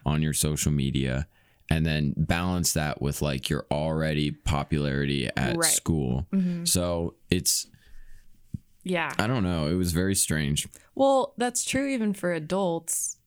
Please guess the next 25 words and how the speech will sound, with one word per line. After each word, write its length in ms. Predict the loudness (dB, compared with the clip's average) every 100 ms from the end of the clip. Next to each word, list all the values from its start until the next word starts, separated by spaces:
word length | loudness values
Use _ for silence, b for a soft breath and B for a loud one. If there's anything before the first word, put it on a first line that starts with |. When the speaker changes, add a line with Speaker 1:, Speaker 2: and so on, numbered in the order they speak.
| -6
Speaker 2:
on 160 | -2
social 300 | -2 -4 -4
media. 380 | -4 -2 -4 -2
Like, 180 | -4 -4
you 80 | -4
still 320 | -2 -2 -4
feel 500 | -6 -18 -6 -4 -2
that, 360 | -2 -2 -4 -6
like, 160 | -6 -6
comparison. 840 | -10 -6 -4 -4 -4 -2 -2 -2 B B B
And 100 | 0
so 140 | 0
then 200 | -2 -4
to 140 | -2 -4
imagine 640 | -2 -6 -4 -6 -8 -10 -16 _ _ _ _ -4
for 120 | -2
a 60 |
teen 600 | -2 -4 -2 -2 -4 -6 -10 _ _ _ -4
where 340 | 0 2 0
you 160 | -2 -4
don't 220 | -4 -4
have 220 | -6 -6
the, 100 | -6
like, 480 | -6 -6 -8 -12 -20 _ b b b b b b b b b _ _ _ _ _ -20 _ _
I 80 | -20